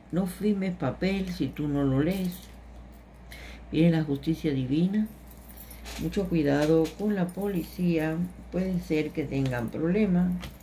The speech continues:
y vayan a, a lo que es la policía.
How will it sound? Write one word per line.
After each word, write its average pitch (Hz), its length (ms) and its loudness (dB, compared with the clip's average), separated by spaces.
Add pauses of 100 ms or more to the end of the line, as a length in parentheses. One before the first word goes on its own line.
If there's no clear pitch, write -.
(600)
y 196 340 -4 (1080)
vayan 165 500 4
a, 135 300 0 (240)
a 143 80 -2
lo 135 160 -2
que 139 160 -2
es 147 60 0
la 160 140 2
policía. 135 680 -2